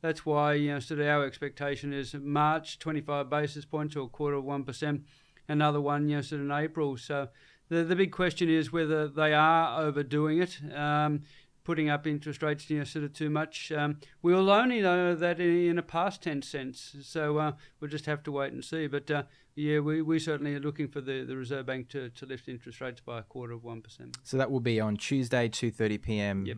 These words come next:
Speaker 2: uh, Sydney time or Eastern Daylight Time. Uh, if we do get a twenty-five basis point hike, it would mean take the increases to three and a half percent since the R B A started tightening in, in May last year, which was the first time in eleven and a half years that they
Speaker 1: Mm,
Speaker 2: started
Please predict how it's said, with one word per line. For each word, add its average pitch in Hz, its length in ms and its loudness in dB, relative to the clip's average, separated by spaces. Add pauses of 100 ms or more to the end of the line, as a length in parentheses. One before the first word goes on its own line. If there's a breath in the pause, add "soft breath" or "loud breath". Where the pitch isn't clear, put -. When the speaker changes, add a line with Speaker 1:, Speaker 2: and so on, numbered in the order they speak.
Speaker 2:
uh, 101 160 -6
Sydney 120 300 0
time 104 320 -2
or 95 100 -2
Eastern 95 220 -6
Daylight 104 380 -2
Time. 104 340 -2 (340 soft breath)
Uh, 104 200 2 (100)
if 139 180 0
we 139 60 2
do 131 140 4
get 131 160 4
a 120 100 6
twenty-five 120 560 -2
basis 117 300 -2
point 113 240 -8
hike, 113 400 -4
it 101 140 -10
would 104 180 -8
mean 107 480 -4
take 123 160 0
the 110 100 -4
increases 113 480 -4
to - 80 -8
three 120 320 0
and 113 80 0
a 107 60 2
half 107 260 0
percent 127 380 -2
since 110 260 -4
the 107 120 0
R 104 100 2
B 107 100 -4
A 101 160 0
started 101 320 -4
tightening 101 380 -4
in, 98 160 -6
in 101 200 -4
May 101 180 -2
last 107 360 -4
year, 147 140 -4
which 117 160 -8
was 104 120 -6
the 95 60 -14
first 104 260 -2
time 101 220 -2
in 98 180 -10
eleven 101 300 -4
and 95 80 -4
a 98 60 -4
half 95 240 -4
years 120 180 -4
that 107 100 -12
they 147 60 -2
Speaker 1:
Mm, 147 80 0
Speaker 2:
started 147 280 2